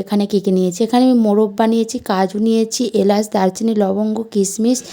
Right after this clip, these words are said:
মাওয়া নিয়েছি, নারকেল নিয়েছি, পাস্তা নিয়েছি এবং চেরি নিয়েছি। তো সব ড্রাই ফ্রুটগুলো তোমাদেরকে একটু দেখে নিয়েছি। অবশ্যই ড্রাই ফ্রুটগুলো এইরকম স্লাইস করে একটু কেটে নেবে। তারপরে আমি সেই পর্যায়ে আমি এখানে ভাতটা দেখে নিচ্ছি।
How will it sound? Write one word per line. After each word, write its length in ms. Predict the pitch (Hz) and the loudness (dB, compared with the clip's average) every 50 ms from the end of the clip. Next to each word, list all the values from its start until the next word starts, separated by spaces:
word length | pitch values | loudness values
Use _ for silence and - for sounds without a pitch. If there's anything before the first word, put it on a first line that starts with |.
| - - - - - 220 | -14 -14 -12 -6 -2 2
মাওয়া 380 | 214 220 208 202 208 220 226 233 | 2 4 4 4 4 4 4 2
নিয়েছি, 480 | 247 247 240 240 247 240 - - 269 269 262 247 233 | 2 0 0 0 -2 -4 -4 -4 -2 -2 0 0 0
নারকেল 420 | 208 196 196 202 196 226 233 226 233 | 0 -2 -2 -4 -2 -2 0 0 0
নিয়েছি, 360 | 240 247 240 240 240 240 - 269 262 - | 0 2 2 0 0 -2 -4 -6 -4 -2
পাস্তা 400 | 208 196 208 208 - _ - 240 | -2 -2 -2 -4 -6 _ -6 -4
নিয়েছি 360 | 247 247 247 247 240 - 277 269 - 214 | -2 -2 -2 -2 -4 -4 -6 -2 -2 0
এবং 140 | 208 233 247 247 240 | 0 2 0 0 0
চেরি 280 | - 226 190 175 196 185 | 2 2 2 4 4 2
নিয়েছি। 420 | 190 185 180 180 170 175 - 196 196 - - _ _ _ - - - - - - | 2 2 2 0 0 -2 -4 -6 -6 -8 -10 _ _ _ -20 -18 -18 -18 -16 -10
তো 80 | - 247 233 | -6 -4 -2
সব 180 | - 269 254 220 | 2 0 0 2
ড্রাই 180 | 233 240 233 233 | 2 2 2 0
ফ্রুটগুলো 340 | 233 269 226 - - 254 262 | -2 -6 -6 -4 -2 0 0
তোমাদেরকে 400 | 262 254 240 233 240 240 233 247 240 | 0 2 2 2 2 2 2 0 -2
একটু 160 | 233 - 254 208 | -2 0 0 2
দেখে 240 | 220 220 220 - 247 | 2 2 2 2 2
নিয়েছি। 220 | 254 262 254 - 254 | 2 2 2 2 2
অবশ্যই 360 | 208 208 233 240 - 277 262 | 2 2 2 0 0 0 2
ড্রাই 160 | 233 208 202 | 2 2 0
ফ্রুটগুলো 320 | 208 - 214 233 240 247 269 | 0 -4 -4 -2 0 2 2
এইরকম 380 | 247 220 214 214 220 220 240 240 226 | 4 4 2 2 0 0 0 -2 -2
স্লাইস 380 | - - 214 208 220 233 226 - | 0 0 2 2 2 0 -2 -4
করে 140 | - 294 311 320 | -2 0 0 0
একটু 180 | 302 311 - 320 | 0 -2 -4 -2
কেটে 260 | 311 247 202 - 190 | 0 0 0 2 2
নেবে। 240 | 185 175 170 170 190 180 - _ _ _ - - - - - - - _ _ _ - | 0 0 -2 -4 -8 -16 -16 _ _ _ -20 -20 -20 -20 -20 -20 -20 _ _ _ -4
তারপরে 400 | - 254 247 247 254 285 285 294 294 | -2 -2 -2 0 0 -2 0 0 0
আমি 180 | 285 277 285 277 - | 0 -2 -2 -4 -6
সেই 280 | - - 254 233 233 247 | -6 -4 -2 0 0 0
পর্যায়ে 380 | 247 254 254 247 214 - 269 254 | 0 0 0 0 0 0 2 2
আমি 100 | 233 226 | 2 0
এখানে 240 | 220 214 - 214 220 208 | -2 -2 -2 -2 -2 0
ভাতটা 420 | 208 202 208 208 208 _ - 247 | 0 0 -2 -2 -4 _ -8 -4
দেখে 240 | 220 233 226 233 247 | -2 -2 -2 -2 -2
নিচ্ছি। 340 | 247 254 254 254 - - | -2 -2 -2 -4 -4 -4